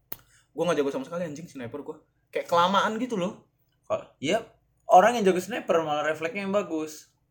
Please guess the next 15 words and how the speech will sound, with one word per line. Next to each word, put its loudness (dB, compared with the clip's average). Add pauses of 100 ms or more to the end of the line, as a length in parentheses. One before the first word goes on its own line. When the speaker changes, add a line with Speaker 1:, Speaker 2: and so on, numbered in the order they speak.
(100)
Speaker 1:
Enggak, 2
kayak -6 (340)
sengeker 2
dulu, -2
Speaker 2:
Ah. -10
Speaker 1:
anjing, -6
cocok 2
ketembak 2
Speaker 2:
Iya. -2
Speaker 1:
gua. 4 (800)
Speaker 2:
Kalau 6
gua 6 (420)
dulu -4 (240)
gimana -8
ya? -6